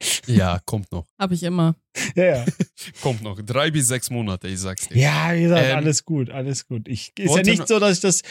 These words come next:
Speaker 3: es macht ja Spaß trotzdem. Obwohl
Speaker 1: Das
Speaker 3: ich's,
Speaker 1: muss,
Speaker 3: wie gesagt
Speaker 1: das muss Spaß machen. Ich wollte
Speaker 3: Ja,
Speaker 1: noch
Speaker 3: deshalb.
Speaker 1: eine Sache eigentlich, äh, Richtung Zuhörer sagen, als ein Tipp.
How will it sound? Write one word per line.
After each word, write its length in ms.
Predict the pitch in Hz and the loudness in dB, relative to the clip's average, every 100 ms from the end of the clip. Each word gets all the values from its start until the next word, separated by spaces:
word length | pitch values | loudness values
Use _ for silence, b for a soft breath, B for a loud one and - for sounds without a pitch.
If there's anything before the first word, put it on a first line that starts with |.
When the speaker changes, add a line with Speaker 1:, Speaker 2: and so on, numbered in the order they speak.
| B | B
Speaker 3:
es 140 | - 139 | -2 0
macht 180 | 196 214 | 2 0
ja 80 | |
Spaß 460 | 175 185 139 98 - | -2 -4 -4 -6 -6
trotzdem. 460 | 113 110 - 101 98 _ _ _ _ _ - | -6 -4 -6 -10 -16 _ _ _ _ _ -4
Obwohl 200 | 131 135 | 2 4
Speaker 1:
Das 80 | 113 | 4
Speaker 3:
ich's, 80 | 107 | 2
Speaker 1:
muss, 220 | 139 - | 2 0
Speaker 3:
wie 40 | 147 | 0
gesagt 240 | 139 98 | 0 -2
Speaker 1:
das 140 | 90 | -6
muss 140 | 110 123 | -4 -6
Spaß 300 | - 80 - | -6 -10 -10
machen. 280 | - - 120 _ _ _ - | -14 -16 -20 _ _ _ -16
Ich 100 | - | -4
wollte 180 | 123 147 | 0 2
Speaker 3:
Ja, 60 | 131 | 0
Speaker 1:
noch 180 | 123 117 | -2 -6
Speaker 3:
deshalb. 260 | 120 170 | 0 2
Speaker 1:
eine 80 | 180 | 2
Sache 420 | 127 147 156 143 | 0 -2 -4 -6
eigentlich, 640 | 139 156 175 139 139 - - | -4 -4 -4 -4 -8 -8 -14
äh, 420 | 50 53 104 117 | -12 -12 -10 -10
Richtung 400 | 131 - 160 127 | -10 -8 -8 -4
Zuhörer 520 | - 185 160 123 110 | -2 0 0 0 -2
sagen, 380 | 110 127 143 127 | -4 -6 -8 -10
als 240 | 87 - 82 | -10 -12 -14
ein 140 | 107 _ - | -18 _ -8
Tipp. 200 | 160 | -8